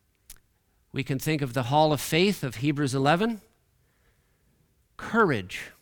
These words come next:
Courage. Abraham was asked to pull up stakes and to go somewhere that God would tell him to go. We, he didn't know at the time where it would be,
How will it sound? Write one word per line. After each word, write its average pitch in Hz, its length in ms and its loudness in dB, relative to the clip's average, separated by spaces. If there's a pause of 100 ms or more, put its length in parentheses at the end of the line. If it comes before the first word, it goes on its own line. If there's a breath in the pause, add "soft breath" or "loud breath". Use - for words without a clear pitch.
(760)
Courage. 123 640 -8 (2250)
Abraham 156 460 2
was 147 140 0
asked 175 320 4
to 143 40 -2
pull 165 200 0
up 160 160 2
stakes - 560 -2 (260 soft breath)
and 143 160 -4
to 165 80 -2
go 208 220 2
somewhere 185 800 4 (320)
that 143 240 -2
God 180 300 6
would 160 320 0 (420 soft breath)
tell 220 340 4
him 151 420 2
to - 80 -8
go. 170 500 4 (1080 soft breath)
We, 143 160 -6
he 135 140 -4
didn't 180 240 0
know 175 300 4
at 156 140 -2
the 151 60 -8
time 160 460 4
where 156 200 6
it 165 80 -2
would 151 240 0
be, 175 440 2